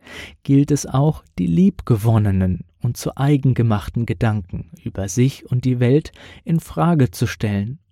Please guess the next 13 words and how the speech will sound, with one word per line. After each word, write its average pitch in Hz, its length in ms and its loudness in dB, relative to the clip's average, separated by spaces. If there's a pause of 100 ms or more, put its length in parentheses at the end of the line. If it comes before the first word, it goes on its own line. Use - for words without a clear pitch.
und 165 200 -2 (120)
innerlich 107 540 0
zu 107 140 -2
verabschieden, - 1000 -8 (300)
damit 107 300 -4
sich - 220 -2
der 117 240 -2
Raum 135 340 4 (420)
der 156 220 -4
reinen 143 480 4
Wahrnehmung 98 720 0 (240)
öffnen 92 720 -4
kann. 107 380 -8